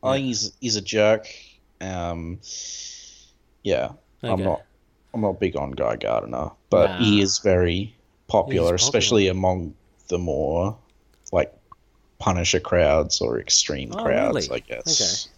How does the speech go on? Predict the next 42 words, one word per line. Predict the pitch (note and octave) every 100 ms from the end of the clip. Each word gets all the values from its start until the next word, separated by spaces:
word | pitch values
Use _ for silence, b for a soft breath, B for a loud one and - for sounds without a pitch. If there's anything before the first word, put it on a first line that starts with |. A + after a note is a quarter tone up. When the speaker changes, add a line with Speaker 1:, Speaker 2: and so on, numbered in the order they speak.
| -
Speaker 2:
Okay. | - -
Speaker 1:
Uh, | - b b -
Speaker 2:
Does | B2
he | A#2+
take | B2+ A#2+
it | A#2
to | A2+
the | F#2
streets? | - G2+ F2
Speaker 1:
'cause | C4+
he | - A3+
was | F3+ B2
extreme, | - - - C3+ C#3 B2+ A2 G2
man, | G#2+ A2+ A#2 A#2
in | A2
the | G#2
Speaker 2:
Oh. | -
Speaker 1:
nineties. | A#2 A#2+ C3+ C3+ -
He | C#3+
was | G#2 G#2 C#3
like, | -
Speaker 2:
<laughs> | B2 G#3
Speaker 1:
"Yeah, | G#3 G#3 G#3 E3+ - - -
man." | E3 D#3 D#3 D3+
Speaker 2:
Oh, | A#2+ C3
was | C3+ B2+
he, | D#3+ C#3
was | A#2 B2
he | C#3 B2 G#2+ G2+ - - -
created | - B2 G#2+ G#2+ G2+
in | G2
the | G2
nineties | G2 F#2+ F#2 A#2 - - A#2
like | F#2+
Kyle? | - G2 G2 F#2+ - _ _ _ _ -
Speaker 1:
Uh, | C#3 D3 D3 C#3+ -
no, | D#3+ D#3+ D#3 C#3+ C3 B2+ C3+
but | -
he | C#3+
Speaker 2:
Oh. |
Speaker 1:
was | E3+ C#3+
revamped | C#3+ F#2+ G2 G#2 A2+ - -